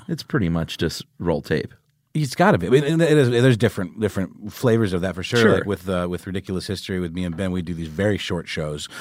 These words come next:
Speaker 2: that are lots of info, and a lot of it is pretty important to kinda get right and, and move on to the next thing. So
Speaker 1: Right.
Speaker 2: we, we
Speaker 1: It's
Speaker 2: do,
Speaker 1: a little
Speaker 2: so we do,
Speaker 1: tighter.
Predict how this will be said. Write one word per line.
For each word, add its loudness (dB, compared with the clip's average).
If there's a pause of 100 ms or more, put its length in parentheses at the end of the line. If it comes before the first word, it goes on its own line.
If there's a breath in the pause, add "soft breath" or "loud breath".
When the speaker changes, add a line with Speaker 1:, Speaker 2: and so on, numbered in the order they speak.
(140 loud breath)
Speaker 2:
that -2
are -2 (140)
lots 2
of -2
info, -2 (300 loud breath)
and 0 (100)
a -4
lot 0
of -2
it -2
is -4 (260)
pretty 2
important -2
to -4 (320)
kinda -2
get -8
right -4
and, -8
and -8
move 2
on 0
to -8
the -8
next -4
thing. -8
So 0
Speaker 1:
Right. 0
Speaker 2:
we, -8
we -2
Speaker 1:
It's -6
Speaker 2:
do, 0
Speaker 1:
a 2
little 2
Speaker 2:
so -2
we 4
do, 2
Speaker 1:
tighter. -4